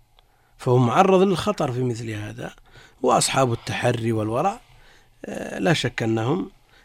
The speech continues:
لا يقبلون مثل هذه الأعمال إلا إذا تعينت عليهم.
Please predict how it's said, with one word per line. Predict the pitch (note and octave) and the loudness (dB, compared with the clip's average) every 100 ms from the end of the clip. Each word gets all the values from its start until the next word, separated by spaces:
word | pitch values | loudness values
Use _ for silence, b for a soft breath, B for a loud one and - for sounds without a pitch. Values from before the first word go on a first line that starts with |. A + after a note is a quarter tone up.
| - | -4
لا | A#2+ G#3+ | 0 2
يقبلون | - D3+ C#3 | 4 4 6
مثل | C3 A#2+ | 4 2
هذه | A#2 A2+ A2+ | 0 0 0
الأعمال | G#2+ G#2+ A2+ C#3 A#3+ | -2 -4 -4 -2 -2
إلا | D4 C4 F3 | 2 6 6
إذا | A3 G3 C#3 | 4 2 2
تعينت | - F3 F#3 B2+ A#2 | 0 2 2 2 0
عليهم. | A#2+ A2+ G#2+ A2 G#2 | -4 -4 -4 -6 -8